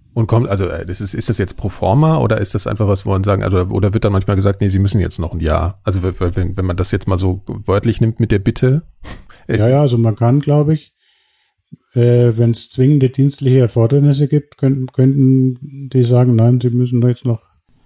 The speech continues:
Speaker 1: Mhm.
Speaker 2: so und so lang bleiben.
Speaker 1: Mhm. Das ist
Speaker 2: Aber
Speaker 1: eine
Speaker 2: das haben
Speaker 1: interessante Spiegelung, so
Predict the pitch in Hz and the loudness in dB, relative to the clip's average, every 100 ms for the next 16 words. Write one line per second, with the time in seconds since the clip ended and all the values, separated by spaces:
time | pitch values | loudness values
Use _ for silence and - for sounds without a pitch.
0 | _ 92 - 90 101 117 113 110 104 104 | _ -4 -2 -4 -2 0 2 0 0 0
1 | 104 85 76 82 90 101 - _ - - | 0 -2 -4 -6 -2 -4 -4 _ -20 -20
2 | - _ - - 107 104 101 110 104 104 | -20 _ -14 -2 0 2 2 0 0 0
3 | 104 101 110 - 98 87 80 85 - - | 0 0 -4 -2 0 2 2 -2 -6 -8
4 | 87 82 | -4 -4